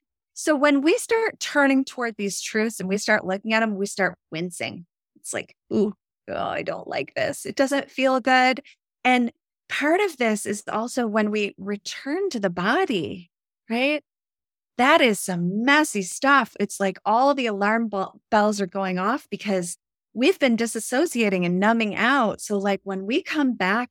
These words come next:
into our bodies, this is a messy situation for a while. And we've been taught that it's a mess. So, like, I invite women back, not because, oh, it's messy at first, but when we start getting, like, really rooted,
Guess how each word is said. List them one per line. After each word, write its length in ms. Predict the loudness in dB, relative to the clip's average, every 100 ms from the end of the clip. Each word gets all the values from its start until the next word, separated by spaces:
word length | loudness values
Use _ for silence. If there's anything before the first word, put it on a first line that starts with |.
| -8
into 360 | -4 -4 -2
our 120 | -2 0
bodies, 800 | 0 0 0 -2 -4 -6 -10 _ _ _ _ _ _
this 240 | 2 2
is 160 | -4 -2
a 80 | 0
messy 720 | 2 4 2 2 0 -2 -2
situation 880 | -6 -6 -2 0 2 0 0 -2 -4
for 160 | -6
a 100 | -6
while. 380 | -4 -4 -4 -6 0
And 180 | 4 4
we've 160 | 4
been 160 | 2 2
taught 400 | 2 4 4 4
that 140 | 2
it's 180 | 2 2
a 60 | 2
mess. 380 | 2 0 -4
So, 140 | -6 -2
like, 360 | 2 0 0 -14 -20 -8 2
I 200 | 4 4
invite 380 | 0 2 2 0
women 320 | -6 -6 -6
back, 440 | 0 2 2 0 -4
not 400 | -4 -2 -4 -6
because, 540 | -14 -6 0 2 0 2
oh, 380 | 4 6 4 0
it's 200 | -2 0
messy 440 | 0 2 0 -2 -2
at 160 | -2
first, 260 | -2 -4 -2
but 140 | -6 -4
when 200 | -6 -2
we 120 | -2
start 400 | 0 0 0 2
getting, 400 | 2 2 0 -2
like, 300 | -4 -4 -12
really 520 | -12 -4 2 4 4 2
rooted, 680 | 2 2 4 2 -2 -6